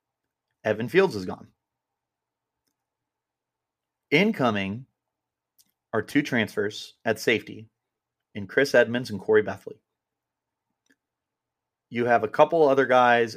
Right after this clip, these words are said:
at corner who are coming in, most notably Ro Torrance.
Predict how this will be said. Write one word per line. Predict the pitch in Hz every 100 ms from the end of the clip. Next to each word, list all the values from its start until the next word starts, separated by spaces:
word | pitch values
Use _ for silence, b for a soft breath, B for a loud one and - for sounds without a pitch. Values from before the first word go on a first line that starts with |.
| -
at | 101
corner | - 113 113 175 - _ _ _ _
who |
are | 147
coming | 139 147 151
in, | 156 196 _ _ _
most | 135 123 -
notably | 110 110 120
Ro | 101 104
Torrance. | - 110 123 185 -